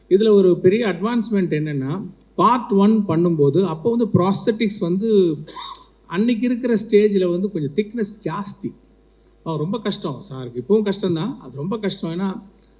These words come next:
அந்த திக்னஸ்க்கு வந்து நீங்க சாதாரணமா நடிச்சீங்கன்னா வெளியில வராது. அதை கண்ணாடியில பார்த்து பார்த்து எத்தனை மடங்கு நடிச்சா இந்த ஸ்மைல் வர்றதுக்கு எவ்வளோ பம்ப் பண்ணணும், அவ எவ்வளோ ப்ரெஷர்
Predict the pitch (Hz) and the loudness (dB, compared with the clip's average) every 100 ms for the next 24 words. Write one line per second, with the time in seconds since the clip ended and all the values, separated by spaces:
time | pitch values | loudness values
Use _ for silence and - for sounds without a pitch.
0 | _ - 165 180 170 214 214 254 254 - | _ -8 -4 -2 -2 -2 -2 0 0 0
1 | - 175 170 156 180 202 202 - - _ | -4 -2 0 2 2 2 -2 -8 -20 _
2 | _ - 170 170 156 180 202 208 208 190 | _ -12 -8 -8 -8 -6 -4 -4 -2 -4
3 | 170 185 185 170 175 220 165 143 156 147 | -4 -4 -2 2 6 8 8 6 4 0
4 | - - - - _ 131 139 139 180 208 | -4 -10 -18 -18 _ -8 -4 0 2 4
5 | 180 143 156 185 180 160 180 196 175 147 | 4 2 0 -2 -2 -4 -4 -4 -4 -4
6 | - 214 196 180 190 214 220 175 165 165 | 0 2 4 2 2 2 4 4 2 0
7 | - 214 233 - - _ - 151 147 151 | 0 -2 -2 -10 -20 _ -8 -4 -4 -2
8 | 196 226 196 185 196 170 160 190 190 147 | 0 2 2 2 -2 -2 2 6 6 4
9 | 190 220 208 180 160 139 139 - _ _ | 2 2 2 0 2 0 -4 -16 _ _
10 | - _ - 147 151 185 226 190 151 139 | -20 _ -8 -4 2 4 4 4 0 -4
11 | - _ - 202 233 | -16 _ -4 -2 0